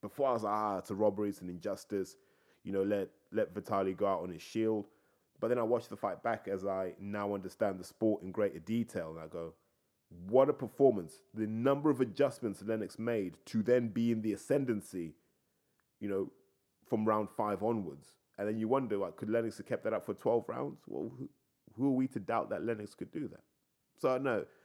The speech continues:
I thought that was fascinating. And if you, if you do get a chance to watch that, I think it's a good fight to watch in terms of being able to identify the adjustments that Lennox makes round after round.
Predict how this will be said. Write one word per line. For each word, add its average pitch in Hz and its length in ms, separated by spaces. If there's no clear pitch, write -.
I - 80
thought 131 120
that 117 120
was 107 100
fascinating. 98 640
And 98 280
if 117 160
you, 123 140
if 135 260
you 113 60
do 165 260
get 127 160
a 104 60
chance 98 320
to 104 100
watch 98 240
that, 95 120
I 104 80
think 131 180
it's 120 120
a - 20
good 117 240
fight 113 300
to 107 80
watch 104 340
in 95 100
terms 101 300
of 87 200
being 113 160
able 104 220
to 90 200
identify 95 720
the 92 140
adjustments 90 760
that 92 140
Lennox 98 340
makes 98 340
round 92 260
after 87 280
round. 85 360